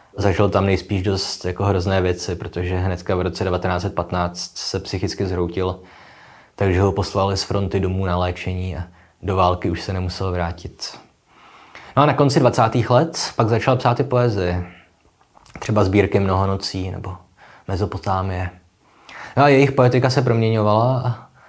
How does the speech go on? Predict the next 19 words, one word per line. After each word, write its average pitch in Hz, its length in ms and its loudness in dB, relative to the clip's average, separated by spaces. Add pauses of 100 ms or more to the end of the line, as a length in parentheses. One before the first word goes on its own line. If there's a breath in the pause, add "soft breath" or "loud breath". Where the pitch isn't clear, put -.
(120)
Weiner 104 360 6
se 110 160 0
pokoušel 104 720 0
najít 95 380 -2
i 101 60 -4
nějaké 98 360 -2
nové 101 260 2
polohy, 98 480 0
ale 90 180 0 (360 loud breath)
ve 104 100 2
výsledku 110 460 2
zůstává 104 540 2
v 101 60 -2
jádru 98 300 2
jeho 104 200 4
díla 104 280 2
stále 101 320 0
totéž. - 580 -8 (600 loud breath)
Motivy 101 440 0